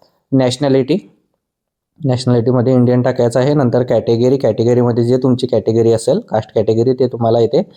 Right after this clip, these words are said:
सिलेक्ट करायची आहे. त्याच्यानंतर बघा, आ-, are you person with benchmark disability, पीडब्ल्यूडी? <clears throat> जर तुम्ही हँडिकॅप असाल,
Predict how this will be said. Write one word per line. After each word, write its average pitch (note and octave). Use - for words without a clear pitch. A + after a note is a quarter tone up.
सिलेक्ट C3+
करायची G2+
आहे. G2
त्याच्यानंतर D#3+
बघा, E3
आ-, B2+
are C#3+
you D3+
person D3+
with D#3
benchmark C#3+
disability, C3+
पीडब्ल्यूडी? B2
<clears throat> -
जर C3
तुम्ही C3
हँडिकॅप B2+
असाल, C3